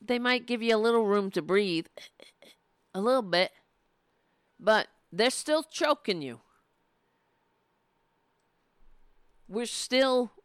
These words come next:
we're still on the downward trajectory. The, the middle class still went below fifty percent under both Democratic and Republican presidents. So,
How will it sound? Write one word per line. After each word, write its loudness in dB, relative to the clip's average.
we're -4
still 0
on 2
the 2
downward 2
trajectory. -4
The, 0
the -2
middle 2
class 0
still -2
went -2
below 8
fifty 0
percent -4
under 4
both 4
Democratic 0
and 0
Republican 0
presidents. -4
So, -6